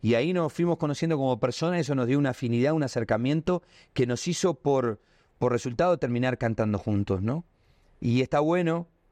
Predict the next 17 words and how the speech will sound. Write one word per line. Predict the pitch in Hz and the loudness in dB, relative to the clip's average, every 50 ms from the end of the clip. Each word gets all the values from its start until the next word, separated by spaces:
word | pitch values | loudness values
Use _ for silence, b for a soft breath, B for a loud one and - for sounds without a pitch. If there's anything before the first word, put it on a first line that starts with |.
| _ _ | _ _
está | - 113 - - 127 | -4 -2 0 0 0
bueno | 127 135 143 143 143 131 110 | 2 2 2 2 2 0 0
que, | - 120 113 110 104 104 101 92 | 0 0 0 2 2 0 -2 -2
que | - 113 104 | -2 0 0
la | 104 101 | 2 2
música | 104 107 107 - - 117 - - 107 104 | 2 0 0 -2 -4 -2 0 2 2 2
permita | - - 104 101 104 107 104 - 107 | 2 0 0 0 0 -2 0 0 0
eso, | 98 - - | 0 0 -2
está | 107 - 120 | -2 0 0
bueno | 123 123 131 135 131 | 2 2 0 0 0
que, | 113 120 117 117 113 110 104 b b b b b b _ | -2 -2 -2 -2 -2 -4 -4 b b b b b b _
que | - 120 113 113 | 0 0 2 2
nosotros | 107 113 110 - - 139 127 117 131 123 | 2 0 0 0 -2 -2 0 0 -2 -2
que | - 123 | -4 -4
somos | 113 131 131 120 131 | -2 -2 -2 -2 -2
artistas | 120 113 - 139 131 - 135 120 | -2 -2 -2 -2 -2 -2 -2 -2
que, | - - 123 113 107 104 | -2 -2 0 0 -2 -4